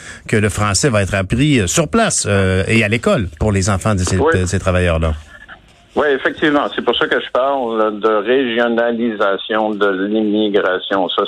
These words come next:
Speaker 2: c'est un autre terme, un concept que je pense certaines, certains endroits ont un peu de difficulté à accepter. Mais je, puis le parallèle que je fais,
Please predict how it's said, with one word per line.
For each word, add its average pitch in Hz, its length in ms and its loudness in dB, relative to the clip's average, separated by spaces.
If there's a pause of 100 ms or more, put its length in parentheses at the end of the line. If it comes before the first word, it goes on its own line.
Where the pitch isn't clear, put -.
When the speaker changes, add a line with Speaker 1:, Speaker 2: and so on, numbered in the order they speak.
Speaker 2:
c'est 98 220 0
un 95 240 0
autre 101 300 0 (140)
terme, 107 560 0
un 92 300 0
concept 104 580 -2
que 92 140 0
je 90 140 -2
pense 98 280 -4 (280)
certaines, 98 920 0 (100)
certains 107 280 -2
endroits 98 400 0
ont 107 220 0
un 95 80 -2
peu 110 160 -2
de 101 60 -6 (100)
difficulté 104 640 0
à 101 60 2
accepter. 117 640 0 (540)
Mais 92 100 0 (1000)
je, - 60 -4 (140)
puis - 120 0
le - 60 0
parallèle 127 440 0
que 117 140 -2
je - 200 -2
fais, 131 80 0